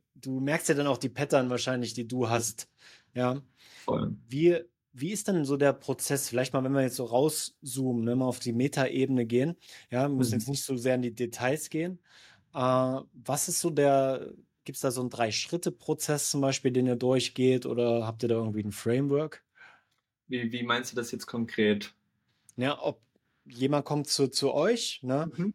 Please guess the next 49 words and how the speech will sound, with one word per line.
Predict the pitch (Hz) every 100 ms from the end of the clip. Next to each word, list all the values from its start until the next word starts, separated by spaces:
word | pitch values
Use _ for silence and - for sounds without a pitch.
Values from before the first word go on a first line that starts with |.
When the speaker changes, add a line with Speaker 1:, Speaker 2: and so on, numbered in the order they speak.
| -
Speaker 1:
und | 120
dann | 127 127
heißt | 139 135
es | 131
so, | 127 139
„Okay, | - - 117
als | 135 135 113
erstes | - 156 - 139 - -
arbeiten | 139 131 120 117
wir | 110
daran, | 123 135 135 139 139 - _
dann | 120 123 135 127
kommst | 131 110
Speaker 2:
Mhm. |
Speaker 1:
du | 127
in | 123
die | 127
Phase“, | - 123 120 123 123 _ _
Speaker 2:
Okay, | - - 117 113
Speaker 1:
solche | 110 107
Speaker 2:
ja. | 107 110
Speaker 1:
Sachen. | - 101 101 _
Speaker 2:
Ja, | 120 104
okay. | 135 135 113 92
Nee, | 104 101
dann | 95
hab | 98
ich's | -
richtig | 98 104 -
verstanden. | - 95
Ich | 101
dachte | 98 -
jetzt, | 101 98
okay, | 107 104
die | 104
kommen | 104 104
im | 101
Gespräch | 101 - 107 110 107
oder | 98
da | 95 107
im | 113
Gespräch, | 110 - 113 107
aber | 104
du, | 104 104
okay, | 110
Speaker 1:
Nein, |
Speaker 2:
du | 120
Speaker 1:
nein. |
Speaker 2:
meinst | 104 101